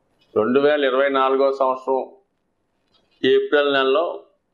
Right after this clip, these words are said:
తులారాశి వారికి మాస ఫలితాలు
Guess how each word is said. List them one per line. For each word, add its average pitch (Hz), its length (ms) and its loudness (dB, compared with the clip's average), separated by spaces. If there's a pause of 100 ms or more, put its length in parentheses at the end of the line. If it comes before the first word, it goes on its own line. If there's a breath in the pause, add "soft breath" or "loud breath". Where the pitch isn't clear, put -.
(640)
తులారాశి 147 680 2
వారికి 135 380 -2 (560)
మాస 123 280 -2 (160)
ఫలితాలు 135 540 0